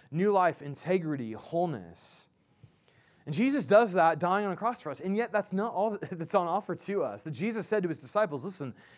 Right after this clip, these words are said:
I'm going away soon. I'm gonna die. I'm, I'm, I'm leaving you. I'm gonna go away." And the disciples are like, "But you're really important. This, things are gonna get worse if you leave." And Jesus says, "No, actually, they're gonna get better.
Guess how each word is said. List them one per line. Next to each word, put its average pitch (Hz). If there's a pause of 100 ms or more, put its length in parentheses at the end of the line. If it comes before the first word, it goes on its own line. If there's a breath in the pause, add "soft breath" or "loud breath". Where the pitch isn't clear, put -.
(120 loud breath)
I'm 156
going 156
away 175
soon. 135
I'm 117
gonna 139
die. 156
I'm, 160
I'm, 135
I'm 139
leaving 190
you. 104
I'm 113
gonna 160
go 175
away." 202
And 139
the 143
disciples 180 (420 loud breath)
are 139
like, 135
"But 135
you're 151
really 151
important. 185
This, 131
things 151
are -
gonna 185
get 180
worse 208
if 151
you 127 (380 soft breath)
leave." 127
And 135
Jesus 160
says, 143
"No, 180
actually, 165
they're 151
gonna 151
get 127
better. 87